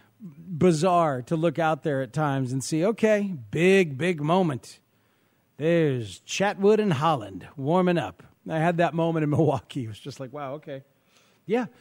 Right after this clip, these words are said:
well, 'cause that's, that's what you are. But you know what? I want them to be aggressive, and they're doing it.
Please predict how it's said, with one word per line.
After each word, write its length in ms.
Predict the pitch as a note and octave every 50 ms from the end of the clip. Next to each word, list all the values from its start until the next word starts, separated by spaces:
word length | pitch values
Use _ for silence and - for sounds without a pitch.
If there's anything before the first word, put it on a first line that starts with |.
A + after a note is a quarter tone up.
| _ _ -
well, 100 | F3 F3+
'cause 160 | - F3 E3+
that's, 280 | D#3 G3 G3+ - - -
that's 220 | - F#3 F#3 - F#3+
what 100 | F3 C#3+
you 100 | G#3+ A#3+
are. 120 | A3 D3 D#3+
But 140 | D3+ F#3+
you 100 | G3 G3
know 100 | G3+ A#3
what? 280 | B3 C#4+ D#4+ E4 - - _ - _ - - _ -
I 120 | G3 G3+
want 500 | F#3+ D#3+ D3 D#3 F#3+ A3 B3 A3+ F3+ E3+
them 200 | E3+ F3+ D#3+ D#3
to 140 | C3+ - D#3
be 160 | C#3 D3 C#3+
aggressive, 560 | D3 A#2+ A#2+ C3+ C3+ B2 - - - - _ _ _ _ _ _ _ _ _ _ _
and 340 | - F3+ F3 F3 F3 F3 D#3 D3
they're 120 | F3+ F#3+
doing 360 | D#3 D#3 F3+ F#3 F3+ D3+ A2
it. 140 | G2 F#2